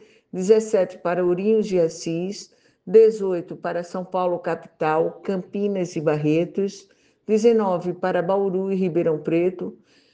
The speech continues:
vinte graus para São José do Rio Preto e Piracicaba e vinte e dois para Santos e Registro.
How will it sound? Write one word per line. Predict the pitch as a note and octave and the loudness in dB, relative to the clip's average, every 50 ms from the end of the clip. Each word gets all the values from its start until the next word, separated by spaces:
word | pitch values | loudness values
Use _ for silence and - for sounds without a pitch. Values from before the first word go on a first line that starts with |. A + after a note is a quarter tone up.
| _ _ - | _ _ -4
vinte | F3 F#3+ A#3+ A#3+ A#3 - | 0 2 2 2 2 0
graus | F3+ F#3 G3 F3+ E3+ E3 D3+ D3+ - - | 2 2 4 4 4 4 4 2 0 -2
para | - F3 D#3+ D3 | -4 -2 0 0
São | D#3 - - G#3+ A3+ A#3+ | -2 -2 0 0 2 2
José | A#3 A#3 A3+ G#3 G#3 G3+ F#3 | 2 0 0 2 2 2 2
do | E3+ E3+ F3+ | 2 0 0
Rio | F3 F#3+ G3+ G#3 | 0 0 -2 -2
Preto | G#3 - G3 F#3 F#3 F#3+ F#3 - F3+ | -2 0 2 2 2 2 0 -2 -6
e | E3+ | -4
Piracicaba | F3+ F3 F3 F3 E3+ E3+ - E3 D#3+ - E3 D#3+ D#3+ E3 F3+ F#3 G3 G#3 B3 A#3+ - _ _ _ _ _ _ _ _ _ _ _ _ - | -2 -2 -2 -2 -2 -4 -8 -10 -6 -4 -2 0 0 0 -2 -4 -6 -10 -10 -12 -16 _ _ _ _ _ _ _ _ _ _ _ _ -8
e | - G3+ G3 | -4 -2 0
vinte | F3+ F3+ A3+ B3 A#3+ - A#3+ | 2 2 2 2 2 2 0
e | |
dois | G3 E3 E3+ F3 F3+ F#3 G3+ - | 2 2 2 2 2 2 0 -2
para | - - F#3+ F3 F3 F3 F3 | -4 -2 0 2 2 2 2
Santos | F3 - - - A3 A#3 B3+ B3+ B3 - - B3 B3+ A#3+ A#3+ - - - _ _ _ _ - - _ _ _ _ _ - | 0 -2 0 2 4 4 4 2 0 -2 -2 -2 -2 -2 -4 -8 -16 -20 _ _ _ _ -20 -20 _ _ _ _ _ 2
e | G3+ G3+ G3+ G3+ | 4 4 4 4
Registro. | G#3 G3+ G#3 G3+ G3 G3 - - A#2+ F#2 - - - - - F#2+ | 2 2 2 0 0 0 -2 -6 -6 -6 -6 -8 -12 -16 -18 -18